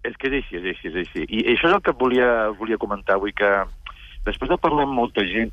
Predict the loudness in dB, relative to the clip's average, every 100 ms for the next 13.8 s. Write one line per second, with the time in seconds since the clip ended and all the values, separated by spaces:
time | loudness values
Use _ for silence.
0 | -4 -4 2 2 2 0 2 2 2 0
1 | 2 -2 -2 -2 -2 -2 -4 -4 0 0
2 | 0 -2 -20 -12 -2 4 4 2 -2 0
3 | 2 -2 -6 -12 -6 -4 -4 -4 -6 -6
4 | -10 -6 -2 -2 0 -2 -2 -2 -4 -10
5 | -18 -16 -16 -18 -20 -8 -2 2 4 4
6 | 4 4 -2 -8 -8 -4 -4 -4 -6 0
7 | 2 2 2 0 0 0 0 0 -2 -6
8 | -6 -6 -4 -2 0 0 2 0 2 0
9 | 0 0 2 4 4 0 -6 -10 -14 -20
10 | -20 -20 -6 0 4 4 0 0 2 2
11 | 0 0 -2 -2 -2 -6 -4 -2 0 0
12 | -6 -2 2 2 0 -2 2 2 2 2
13 | 2 0 2 4 4 4 4 2